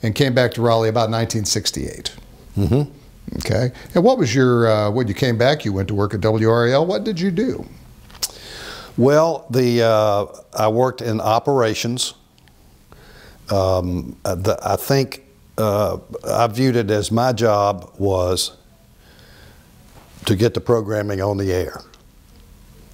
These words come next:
Speaker 2: Right, I wasn't in programming, uh, but it, the job was to get it on the air.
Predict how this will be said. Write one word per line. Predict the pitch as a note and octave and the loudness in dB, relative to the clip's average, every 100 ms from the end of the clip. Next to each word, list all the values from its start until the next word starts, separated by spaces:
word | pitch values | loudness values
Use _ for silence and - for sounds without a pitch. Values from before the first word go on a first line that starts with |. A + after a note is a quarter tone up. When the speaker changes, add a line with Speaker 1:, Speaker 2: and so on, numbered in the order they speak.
| - | -10
Speaker 2:
Right, | F#2 F#2 | -2 -2
I | F2+ | 0
wasn't | G#2 G#2 | 0 2
in | C3 C3 | 0 2
programming, | D3 C#3+ A#2+ G#2 G#2 A#2 - _ - - - - - - | 0 2 0 -2 -4 -8 -14 _ -20 -20 -20 -20 -20 -10
uh, | C3+ G2 G2+ G2 F#2+ F2+ | -2 0 2 2 0 -2
but | F2 G#2+ | -2 -2
it, | G#2 F2+ | -2 0
the | G#2+ | 0
job | B2+ B2 A#2 | 2 2 0
was | G#2+ G2+ | -2 -4
to | - G2+ | -4 -2
get | G#2 | 0
it | G2+ G2 - _ - - - - - - - - - - | -2 -4 -10 _ -20 -20 -20 -20 -20 -20 -20 -18 -12 -2
on | A2 G#2 | 0 0
the | G2 | 0
air. | E2 - | -2 -4